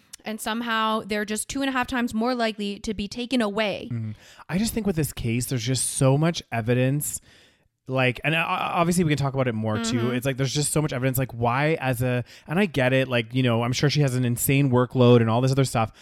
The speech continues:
Speaker 2: But if you have a situation with a parent and then you have other doctors writing on behalf of those parents
Speaker 1: Mm-hmm.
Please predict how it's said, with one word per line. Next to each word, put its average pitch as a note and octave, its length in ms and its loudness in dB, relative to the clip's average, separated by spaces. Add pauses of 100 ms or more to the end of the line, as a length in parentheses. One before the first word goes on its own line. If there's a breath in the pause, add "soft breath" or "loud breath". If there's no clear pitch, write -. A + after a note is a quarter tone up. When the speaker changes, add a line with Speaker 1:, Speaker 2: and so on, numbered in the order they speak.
(260 loud breath)
Speaker 2:
But C#3+ 120 0
if D#3 100 -2
you G3 120 0
have E3 240 0
a D#3+ 60 0
situation C3 560 0
with A#2+ 120 2
a A#2+ 60 0
parent G2+ 460 -6 (460 soft breath)
and C3+ 180 2
then C#3+ 140 4
you D3+ 120 8
have C#3+ 340 -2
other D#3+ 260 4
doctors A#2+ 720 0
writing B2+ 480 0
on A#2+ 140 -2
behalf A#2 440 -6
of C#3+ 60 -4
those C3+ 160 0
parents A#2 580 -2
Speaker 1:
Mm-hmm. G#3+ 200 -6